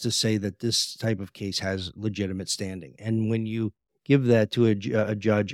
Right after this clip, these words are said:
a judge is not necessarily a scientist. They just make a decision based upon prevailing evidence and arguments from two attorneys.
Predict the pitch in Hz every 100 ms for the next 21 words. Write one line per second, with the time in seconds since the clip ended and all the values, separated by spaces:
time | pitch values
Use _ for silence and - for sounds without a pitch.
0 | - 107 95 104 110 107 101 110 123 123
1 | 131 147 143 147 143 - 117 110 107 113
2 | 104 _ _ _ _ 101 101 107 - 104
3 | 95 113 117 110 104 92 101 92 98 104
4 | - 110 - 92 95 110 92 92 90 98
5 | 87 90 95 120 120 87 101 104 113 107
6 | 127 - 127 131 151 135 87